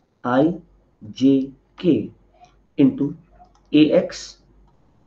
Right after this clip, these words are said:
A Y, A Z, then B X,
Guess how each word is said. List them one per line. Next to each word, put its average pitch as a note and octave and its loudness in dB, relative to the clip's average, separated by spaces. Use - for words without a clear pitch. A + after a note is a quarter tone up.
A D3 6
Y, D3+ 4
A B2 0
Z, C3 -4
then A#2 -4
B E3 2
X, - -4